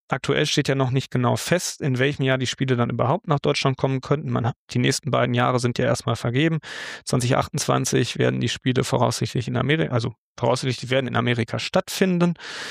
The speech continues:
Im Jahr zwanzig zweiunddreißig dann in Brisbane in Australien. Aber der Zeitraum von zwanzig sechsunddreißig bis zwanzig vierundvierzig wäre da noch denkbar. Und im September wird vom Deutschen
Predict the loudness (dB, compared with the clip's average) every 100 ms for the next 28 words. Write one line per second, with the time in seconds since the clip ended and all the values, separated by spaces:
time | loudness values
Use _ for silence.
0 | -14 -6 0 2 2 2 2 2 0 -2
1 | 0 2 2 2 0 0 -2 0 0 0
2 | -2 -2 -2 0 0 0 0 -4 -2 0
3 | 2 2 -2 -8 -18 -10 -2 2 2 2
4 | 2 2 2 0 2 0 0 0 0 0
5 | 2 2 0 -2 -2 -2 0 0 2 0
6 | 0 -2 0 0 -2 -8 -16 -16 -18 -4
7 | 0 2 2 2 2 0 0 2 2 2
8 | 0 -2 0 0 0 0 0 2 2 0
9 | 0 0 2 2 0 -2